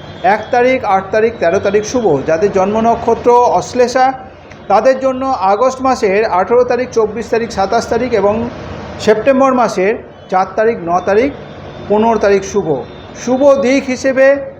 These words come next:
বায়ুকোণ অর্থাৎ উত্তর পশ্চিম দিক আপনাদের জন্য শুভ। শুভ রং সাদা রং, লাল রং,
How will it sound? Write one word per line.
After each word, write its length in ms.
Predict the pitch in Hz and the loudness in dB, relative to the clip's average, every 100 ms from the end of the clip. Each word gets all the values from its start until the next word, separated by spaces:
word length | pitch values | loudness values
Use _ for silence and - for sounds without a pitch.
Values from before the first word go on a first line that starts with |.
| - | -18
বায়ুকোণ 800 | 135 180 220 294 277 226 165 139 | -2 2 2 2 -2 -2 -2 -4
অর্থাৎ 520 | 165 170 - 233 285 - - - - - - | -6 -6 0 0 0 -4 -18 -20 -20 -20 -10
উত্তর 400 | 208 208 262 247 | -10 -4 0 0
পশ্চিম 380 | 233 220 - 233 | 2 -2 -4 -10
দিক 260 | 185 247 262 | -6 -4 -2
আপনাদের 400 | 220 220 220 208 | -4 -4 -8 -6
জন্য 240 | 220 220 | -6 -6
শুভ। 400 | 208 226 208 240 277 - - - - - | -8 -4 0 0 -2 -10 -20 -20 -20 -16
শুভ 280 | - 254 254 | -2 0 4
রং 440 | 262 240 226 262 277 - - - | 4 6 2 0 -6 -16 -20 -8
সাদা 260 | 185 214 240 | -2 0 2
রং, 360 | 240 240 247 | 2 0 -2
লাল 280 | 180 185 208 | 0 2 2
রং, 300 | 214 220 233 | 2 0 -2